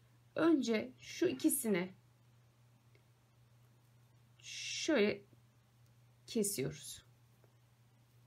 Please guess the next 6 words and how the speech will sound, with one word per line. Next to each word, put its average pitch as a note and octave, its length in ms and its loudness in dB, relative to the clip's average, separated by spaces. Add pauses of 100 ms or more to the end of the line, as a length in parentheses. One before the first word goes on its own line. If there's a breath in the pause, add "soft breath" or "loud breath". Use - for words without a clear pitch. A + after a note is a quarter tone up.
(1160)
İki, - 380 -4
bakın. - 260 -12 (1200)
Şişimizdeki E4+ 880 4
ilmeği A3 500 4
diğerine A#3 480 4
atıyoruz. A#3+ 880 -2